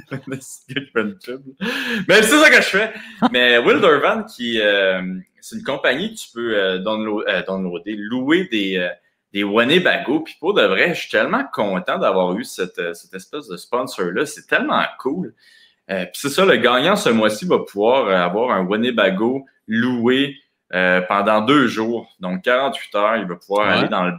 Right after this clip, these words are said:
Speaker 1: bois, il va pouvoir aller, ben, où qu'il veut, en fait. Esti, il va
Speaker 2: Hey,
Speaker 1: être
Speaker 2: man, on,
Speaker 1: libre.
Speaker 2: on s'att-, on s'attendait pas à ce genre de prix-là, man. Je trouve ça
Speaker 1: Hmm.
Speaker 2: tellement cool que ça sorte complètement champ gauche.
Speaker 1: Ben, vraiment, puis c'est
Speaker 2: Vraiment
Speaker 1: différent.
Speaker 2: beau.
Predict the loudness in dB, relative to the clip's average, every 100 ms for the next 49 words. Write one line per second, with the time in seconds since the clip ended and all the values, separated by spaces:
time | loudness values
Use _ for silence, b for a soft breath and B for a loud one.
0 | -8 -4 -2 0 -2 -6 -4 -2 0 0
1 | -2 -4 -6 -8 -10 -10 -10 -6 -6 -4
2 | -6 -8 -12 -12 -14 -16 -10 -2 -2 0
3 | 0 2 2 2 -2 -2 -6 -6 -6 -4
4 | -4 -2 -2 0 0 -2 -2 0 0 0
5 | -2 -6 -2 0 0 -4 -6 -6 -4 -2
6 | 0 0 -2 -4 -4 -4 -4 -4 -2 -4
7 | -2 -6 -8 _ _ -6 -2 -2 -2 -2
8 | 0 0 0 -2 -6 _ _ _ _ _
9 | _ -4 0 2 2 4 4 2 0 0
10 | 2 2 4 4 4 4 2 -4